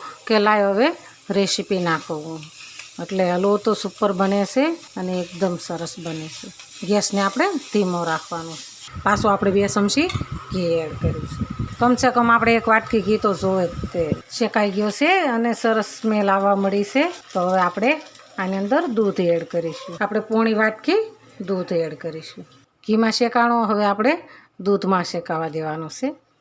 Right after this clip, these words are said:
દૂધીના હલવાને અને ગાજરના હલવાને ટક્કર મારે ને એવો થાય હલવો. આપણે હવે ખાંડ એડ કરીશું. આ ચમચી છે ને, આપણે બે ચમચી ખાંડ એડ કરવાની છે.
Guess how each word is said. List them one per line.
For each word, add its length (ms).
દૂધીના 580
હલવાને 640
અને 240
ગાજરના 560
હલવાને 380
ટક્કર 340
મારે 300
ને 100
એવો 200
થાય 380
હલવો. 200
આપણે 520
હવે 240
ખાંડ 300
એડ 220
કરીશું. 520
આ 60
ચમચી 380
છે 160
ને, 240
આપણે 380
બે 240
ચમચી 380
ખાંડ 300
એડ 160
કરવાની 460
છે. 240